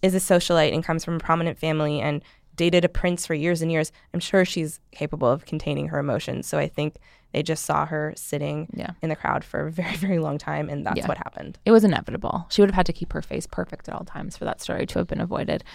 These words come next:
Speaker 1: Mm-hmm.
Speaker 2: But I dig this story. And, like, good for you, Chels, dating a hot guy who just happens to be divorced from Elettra Weidman, who, of course, is Isabella Rossellini's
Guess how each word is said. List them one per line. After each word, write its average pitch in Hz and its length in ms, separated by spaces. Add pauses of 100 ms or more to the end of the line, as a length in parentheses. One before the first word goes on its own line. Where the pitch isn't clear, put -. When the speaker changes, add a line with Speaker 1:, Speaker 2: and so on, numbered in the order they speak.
Speaker 1:
Mm-hmm. 190 160
Speaker 2:
But 190 160
I 185 100
dig 165 260
this - 160
story. - 400
And, 202 140
like, 226 180
good 247 160
for 254 120
you, 240 160
Chels, 208 540
dating 180 340
a 175 60
hot 165 460
guy 190 580 (420)
who 190 120
just 180 160
happens 165 300
to - 80
be - 40
divorced 151 360
from 160 180
Elettra 156 300
Weidman, 151 440
who, 170 160
of 156 160
course, - 200
is 160 140
Isabella 165 340
Rossellini's 151 720